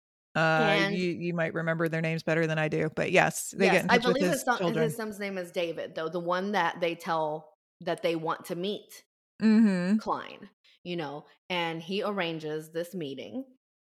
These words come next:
Speaker 2: And at this point, I'm not sure how many siblings show up to meet him. Do you have that number anywhere, Jody?
Speaker 1: Um, so I do know, okay, I actually have it down. His son was Doug.
Speaker 2: Oh,
Speaker 1: But
Speaker 2: Doug.
Speaker 1: Doug,
Speaker 2: Yes.
Speaker 1: um,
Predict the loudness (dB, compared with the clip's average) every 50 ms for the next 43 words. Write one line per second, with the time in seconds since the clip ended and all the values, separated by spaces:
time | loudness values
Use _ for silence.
0 | _ _ _ _ _ -4 -4 -2 -2 -2 -4 -4 -6 -6 -6 -8 -8 -6 -6 -6
1 | -4 -4 -4 -4 -4 -8 -10 -8 -6 -4 -4 -4 -6 -6 -8 -14 _ _ _ _
2 | _ _ _ _ _ _ _ -8 -6 -6 -4 -4 -4 -6 -6 -8 -8 -8 -8 -6
3 | -6 -4 -4 -4 -4 -4 -4 -6 -8 -8 -8 -8 -8 -6 -6 -6 -6 -6 -6 -8
4 | -10 -12 -14 -10 -6 -4 -2 -2 0 0 -2 -2 -4 -8 -14 -12 -10 -10 -8 -6
5 | -6 -6 -6 -8 -12 -14 -16 -14 -14 -16 -14 -14 -14 -16 -16 -18 _ _ _ -12
6 | -10 -10 -8 -8 -10 -10 -10 -10 -12 -10 -10 -10 -10 -8 -8 -8 -8 -8 -8 -8
7 | -10 -10 -10 -10 -10 -10 -12 -12 -12 -12 -14 -16 -20 -20 -20 _ 0 4 4 6
8 | 6 6 6 6 4 2 0 -2 -2 0 2 4 6 4 4 4 4 2 4 6
9 | 6 6 8 8 6 6 6 6 6 8 8 8 8 6 4 4 6 6 8 8
10 | 6 6 6 6 8 8 8 6 4 4 4 4 4 4 6 6 4 4 2 2
11 | 2 4 6 6 6 6 4 2 0 -2 -4 -8 -10 -12 _ _ _ _ -16 -10
12 | -4 2 4 4 4 4 2 2 6 8 8 10 10 8 8 8 6 4 2 0
13 | 2 4 6 8 8 8 8 6 6 4 2 -4